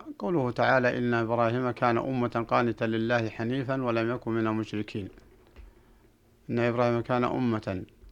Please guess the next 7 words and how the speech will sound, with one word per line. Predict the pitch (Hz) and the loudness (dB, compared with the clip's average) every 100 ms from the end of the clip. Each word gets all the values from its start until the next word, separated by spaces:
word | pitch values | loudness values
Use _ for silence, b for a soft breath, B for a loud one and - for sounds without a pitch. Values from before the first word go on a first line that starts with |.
| _ _ - - - - | _ _ -20 -20 -18 -4
قانتا | 113 117 117 117 127 | -2 0 0 0 0
لله | 120 107 110 113 123 120 101 101 | 2 2 0 2 4 4 2 -6
حنيفا | - 113 117 143 147 156 156 | -6 -2 0 0 2 2 2
ولم | 135 131 139 | 2 2 2
يكن | 160 156 | 0 0
من | 139 131 | 0 2
المشركين | 127 120 - 117 - 104 | 2 2 0 -4 -4 -6